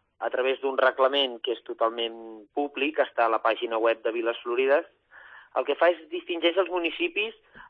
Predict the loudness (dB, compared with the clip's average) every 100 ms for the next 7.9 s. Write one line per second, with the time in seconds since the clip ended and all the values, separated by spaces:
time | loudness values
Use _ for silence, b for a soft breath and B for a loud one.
0 | 0 0 0 2 4 4 2 2 4 4
1 | 2 0 2 0 -4 _ _ _ -4 0
2 | 2 6 6 8 6 2 -8 _ _ -4
3 | -4 -2 -4 -4 -4 -4 -8 -16 _ _
4 | -4 -2 -2 0 4 4 2 -6 -4 -2
5 | 0 0 0 4 6 8 6 6 2 0
6 | -2 0 2 2 0 -4 -4 -2 0 2
7 | 4 4 2 -2 -4 -2 0 2 2